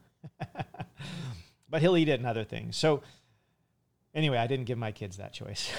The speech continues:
<laughs> to say the least. I, they actually love tomatoes. My kids will eat 'em. Uh, actually, my, I'll just digress. My one son, uh, Jacob, he and his, his cousin Malachi, they literally went through one of those giant Costco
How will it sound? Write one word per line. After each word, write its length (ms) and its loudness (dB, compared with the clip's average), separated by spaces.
<laughs> 520 -4
to 100 -8
say 200 -4
the 80 -6
least. 280 -6
I, 160 -4
they 80 2
actually 280 2
love 280 0
tomatoes. 600 -6
My 160 -6
kids 340 -8
will 140 -10
eat 180 -4
'em. 340 -6
Uh, 240 -4
actually, 340 -8
my, 260 -8
I'll 140 -8
just 180 -12
digress. 400 -8
My 120 -10
one 200 -6
son, 300 -8
uh, 120 -8
Jacob, 480 -6
he 160 -8
and 100 -6
his, 260 -8
his 220 -12
cousin 340 -2
Malachi, 520 -4
they 120 -6
literally 400 -6
went 220 -6
through 260 -18
one 140 -14
of 60 -10
those 160 -8
giant 420 -8
Costco 640 -2